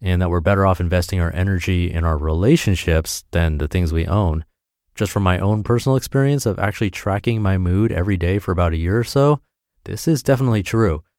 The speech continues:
Relationships and experiences made for the highest mood days for me. Probably also the lowest because arguments or feeling bad can really only happen when you're around people, at least in general,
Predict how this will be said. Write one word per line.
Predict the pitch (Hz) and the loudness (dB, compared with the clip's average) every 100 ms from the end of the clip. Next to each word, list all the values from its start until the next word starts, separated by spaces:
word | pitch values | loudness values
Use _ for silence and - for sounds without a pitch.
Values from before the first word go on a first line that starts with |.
| _ _ - | _ _ -8
Relationships | 90 107 113 120 123 - | 0 2 2 0 -2 -2
and | |
experiences | 104 - 110 117 113 - 120 110 - _ _ - | -4 -4 -2 0 0 0 2 0 -4 _ _ -6
made | 95 120 | 0 0
for | 120 | 2
the | 127 107 | 0 0
highest | 87 101 107 110 98 - - | 0 2 2 2 0 -8 -8
mood | 95 98 117 117 98 | -2 2 4 4 2
days | 82 73 80 | 0 0 -2
for | - 85 | -2 -2
me. | 80 87 - _ _ _ _ _ | 0 0 -4 _ _ _ _ _
Probably | - 156 175 180 | 0 0 2 2
also | 160 156 | 0 0
the | 147 | 2
lowest | 139 143 160 - | 4 4 2 0
because | 107 117 107 | -2 0 0
arguments | 104 117 123 120 123 117 | 0 0 0 0 -2 -4
or | 101 98 98 92 | -4 -2 0 0
feeling | 110 113 110 | -2 -2 -2
bad | 92 95 107 113 110 | 0 2 2 2 0
can | - 95 95 | -2 -2 0
really | 110 123 120 | 0 2 2
only | 104 127 131 | 0 0 0
happen | 113 123 123 | 0 0 2
when | 113 | 2
you're | 101 90 | 2 2
around | 98 98 | 2 0
people, | 85 135 - 73 78 - _ _ _ | 0 -2 0 -2 -2 -8 _ _ _
at | 80 | -4
least | 87 92 | 0 0
in | 85 78 | 0 0
general, | 107 98 78 85 | 2 2 0 -2